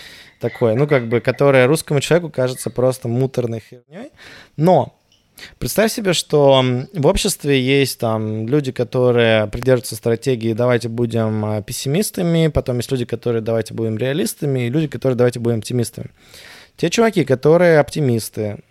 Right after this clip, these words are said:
например, на руководящих постах, они такие, «Ну, как бы, чуваки, у нас, как бы, там был небольшой прососик, но завтра будет лучше, чем вчера, и поэтому,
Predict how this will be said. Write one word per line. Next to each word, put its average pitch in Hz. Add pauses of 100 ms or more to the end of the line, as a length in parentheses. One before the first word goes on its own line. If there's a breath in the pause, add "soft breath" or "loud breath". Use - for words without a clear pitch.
например, 120
на 127
руководящих 143
постах, 113
они 120
такие, 113 (1200 loud breath)
«Ну, 381
как 185
бы, 143
чуваки, 151
у 131
нас, 135
как 120
бы, 117
там 110
был 123
небольшой 113 (280)
прососик, 131
но 131
завтра 185
будет 151
лучше, 147
чем 123
вчера, 165
и 131
поэтому, 135